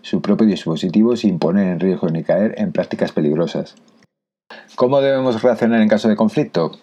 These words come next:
En principio, eh, debemos responder con calma.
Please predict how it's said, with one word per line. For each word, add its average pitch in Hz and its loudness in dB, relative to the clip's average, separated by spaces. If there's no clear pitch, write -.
En 92 -2
principio, 135 2
eh, 98 0
debemos 95 2
responder 95 0
con 87 -2
calma. 82 -2